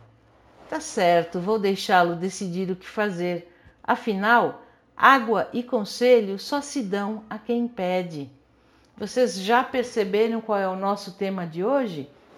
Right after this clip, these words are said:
Ah, eu tenho certeza que sim. Isso mesmo, hoje vamos abordar os ditados populares,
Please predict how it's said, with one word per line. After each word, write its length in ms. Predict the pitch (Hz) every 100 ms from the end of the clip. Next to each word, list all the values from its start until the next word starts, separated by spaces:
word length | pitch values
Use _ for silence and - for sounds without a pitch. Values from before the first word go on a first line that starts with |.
| -
Ah, 300 | 185 196 202
eu 120 | 185
tenho 280 | 196 196 202
certeza 560 | 226 214 196 190 214
que 100 | 220
sim. 380 | - 262 240 226 - _ _ _ _
Isso 280 | 277 - 349
mesmo, 640 | 269 240 240 220 180 151 147 _ -
hoje 360 | 196 214 214 208
vamos 600 | 180 208 208 196 185 196
abordar 680 | 220 254 240 196 202 202 220
os 180 | 214
ditados 600 | 208 208 - 285 254 254 -
populares, 1000 | 320 330 339 285 202 170 147 143 -